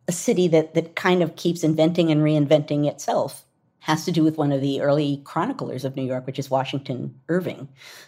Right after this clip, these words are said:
who, you know, is a fiction writer, but also a historian of sorts, who, um, very much identifies as a New Yorker. And he writes a lot of, um,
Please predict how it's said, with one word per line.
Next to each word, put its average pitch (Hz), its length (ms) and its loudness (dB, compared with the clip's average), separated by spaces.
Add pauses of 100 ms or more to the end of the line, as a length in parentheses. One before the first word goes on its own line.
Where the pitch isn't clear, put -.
(140)
who, 147 440 4 (400)
you 175 100 4
know, 143 140 6
is 147 140 2
a 135 460 4
fiction 330 440 4
writer, 202 280 6
but 185 140 4
also 185 440 6
a 156 200 6
historian 180 560 2
of 143 100 -2
sorts, 175 480 0 (260)
who, 170 400 6
um, 147 300 2
very 185 240 6
much 175 180 4
identifies 151 520 4
as 147 120 -4
a 143 60 2
New 139 100 0
Yorker. 139 540 -4 (440)
And 175 420 4 (120)
he 196 640 -4
writes - 800 2 (300)
a 185 60 8
lot 196 320 6
of, 202 440 6
um, 143 460 2